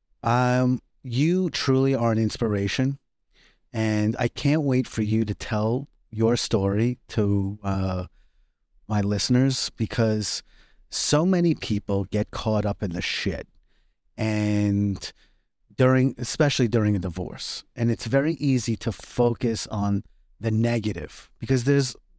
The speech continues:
quite honestly, just a lot of negative when you're going through a breakup. And so you are an inspiration in so many ways, okay? I tell people about you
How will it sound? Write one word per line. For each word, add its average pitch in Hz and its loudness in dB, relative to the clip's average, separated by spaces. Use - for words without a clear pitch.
quite 139 2
honestly, 139 2
just 120 -4
a 123 0
lot 120 2
of 120 0
negative 113 0
when 113 2
you're 110 2
going 113 2
through 110 0
a - -2
breakup. 87 -6
And 117 2
so 123 4
you 147 0
are 127 4
an 127 -2
inspiration 127 2
in - -8
so 120 2
many 120 4
ways, - -6
okay? 117 -2
I 117 -2
tell 135 0
people 127 0
about 110 0
you 107 -2